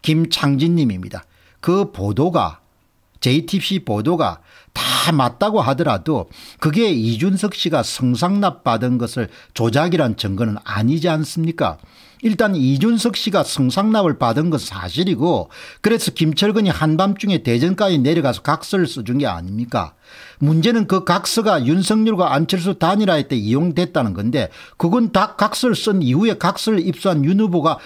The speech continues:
안 후보에 그걸 내밀며 안심시켰다는 거 아닙니까?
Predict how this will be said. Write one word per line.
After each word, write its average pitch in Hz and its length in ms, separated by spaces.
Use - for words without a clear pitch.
안 165 280
후보에 185 300
그걸 160 320
내밀며 160 460
안심시켰다는 151 960
거 110 80
아닙니까? 101 680